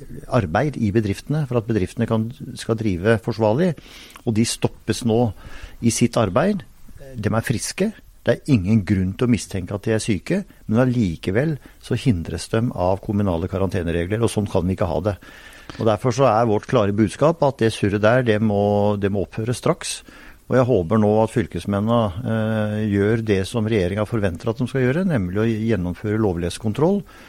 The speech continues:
av de kommunale vedtakene, og da få opphevet dem, for det er antageligvis, eh,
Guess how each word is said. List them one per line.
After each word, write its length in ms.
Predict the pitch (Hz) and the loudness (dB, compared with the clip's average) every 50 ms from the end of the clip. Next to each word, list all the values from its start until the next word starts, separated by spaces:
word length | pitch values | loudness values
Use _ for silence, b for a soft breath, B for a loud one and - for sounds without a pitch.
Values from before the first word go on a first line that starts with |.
| B B B B - | B B B B -4
av 140 | 113 110 104 | -4 -2 0
de 100 | 101 95 87 | 0 -2 -2
kommunale 400 | - 107 107 110 104 92 98 110 110 | -2 -2 0 2 2 2 2 2 2
vedtakene, 560 | 101 87 - 101 101 - - 180 196 208 214 208 | 0 2 2 0 0 2 2 0 2 2 0 -2
og 140 | - 120 113 117 | -2 -2 -2 -2
da 100 | 90 90 | -4 -2
få 140 | - 120 - - | -2 -4 -4 -4
opphevet 420 | - - - 101 90 95 104 104 | -6 -6 -4 -2 0 0 0 0
dem, 160 | 113 113 113 - | 0 -2 -2 -2
for 120 | 120 113 | 0 2
det 80 | 107 92 | 2 2
er 140 | 95 98 110 | 2 2 0
antageligvis, 540 | 104 101 95 87 85 95 104 107 104 - - - - - 117 | -2 -2 -4 -4 -4 -4 -4 -4 -4 -4 -6 -8 -6 -6 -4
eh, 120 | 110 113 | -2 -2